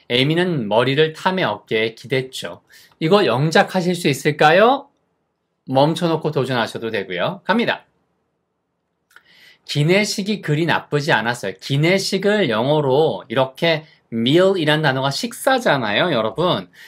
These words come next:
그런데 in flight이라고 하는 표현도 살짝 알아두세요. 이게 비행기, 그러니까 비행이에요. 정-, 정확하게 이야기하면 flight은 비행기가 날아가는 그 채공하는 거 있죠. 여기서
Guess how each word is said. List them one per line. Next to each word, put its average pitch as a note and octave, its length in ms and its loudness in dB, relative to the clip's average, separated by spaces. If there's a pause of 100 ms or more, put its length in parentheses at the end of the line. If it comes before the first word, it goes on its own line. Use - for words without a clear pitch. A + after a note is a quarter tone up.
(120)
그런데 D#3 640 0
in F#3+ 260 2
flight이라고 G3+ 920 2
하는 D#3 240 -2
표현도 G3 480 -2
살짝 A#3 580 -2
알아두세요. A2 640 -2 (300)
이게 D3 320 -2
비행기, D3+ 720 0 (320)
그러니까 - 200 -4
비행이에요. F3+ 680 0
정-, C3+ 340 -4
정확하게 D3 480 0
이야기하면 C3 540 -2 (340)
flight은 G3+ 680 0 (360)
비행기가 D3 560 0
날아가는 C3 720 0
그 E3 500 0
채공하는 G3+ 680 -2
거 A#2 140 0
있죠. - 160 -4
여기서 A#2 340 0